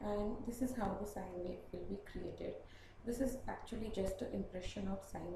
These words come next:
wave. It is not a truly sine wave because we have taken only twelve values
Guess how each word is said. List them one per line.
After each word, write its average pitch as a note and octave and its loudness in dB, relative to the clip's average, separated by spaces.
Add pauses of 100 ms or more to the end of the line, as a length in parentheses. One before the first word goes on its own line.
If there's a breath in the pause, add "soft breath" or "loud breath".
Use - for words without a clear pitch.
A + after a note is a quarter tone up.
wave. F3 -2 (580 loud breath)
It - 0
is G#3+ 4 (260)
not G3+ 8
a - 2
truly A#3 4
sine F#3 2
wave E3+ 4
because - -2
we G3 4
have - -4
taken F3 2 (480 loud breath)
only G3 2
twelve G3 6
values F3 2